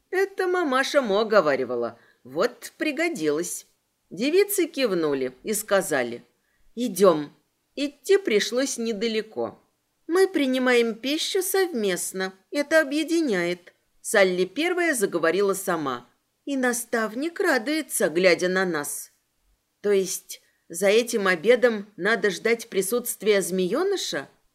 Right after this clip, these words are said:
Не было печали. И как себя с ним вести? Хотя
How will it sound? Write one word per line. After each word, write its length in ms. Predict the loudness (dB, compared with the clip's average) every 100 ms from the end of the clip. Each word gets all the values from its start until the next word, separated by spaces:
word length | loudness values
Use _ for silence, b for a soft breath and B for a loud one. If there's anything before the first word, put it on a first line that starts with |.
| _
Не 200 | -2 0
было 260 | 2 4 2
печали. 800 | 0 -8 -6 -4 -4 -4 -8 -14 _ _ _
И 120 | -8 -2
как 220 | -2 -2
себя 300 | 0 6 6
с 100 | 4
ним 260 | -4 -2
вести? 600 | -2 -4 -6 -8 -8 -8 -10 _ _ _
Хотя 480 | -2 0 0 -2